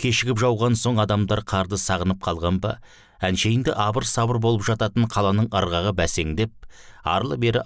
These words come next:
ызғып өтіп жататын көліктердің де қозғалысы тыйылған. Орталық алаңда ерсілі-қарсылы өткен бірді-екілі көлік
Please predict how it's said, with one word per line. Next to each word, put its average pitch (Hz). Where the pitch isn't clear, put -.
ызғып 113
өтіп 101
жататын 98
көліктердің 95
де 98
қозғалысы 80
тыйылған. 65
Орталық 87
алаңда 85
ерсілі-қарсылы 120
өткен 120
бірді-екілі 107
көлік 95